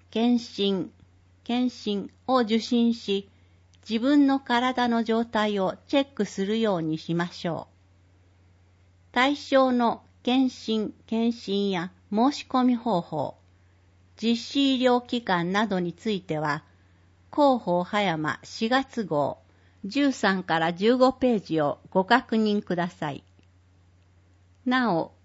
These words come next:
現在新型コロナウイルスの影響で、次については実施を見合わせています。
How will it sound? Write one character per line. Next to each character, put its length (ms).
現 320
在 220
新 300
型 240
コ 160
ロ 120
ナ 180
ウ 140
イ 60
ル 120
ス 140
の 140
影 260
響 280
で、 280
次 300
に 160
つ 180
い 100
て 200
は 320
実 200
施 300
を 80
見 200
合 100
わ 140
せ 160
て 160
い 120
ま 160
す。 220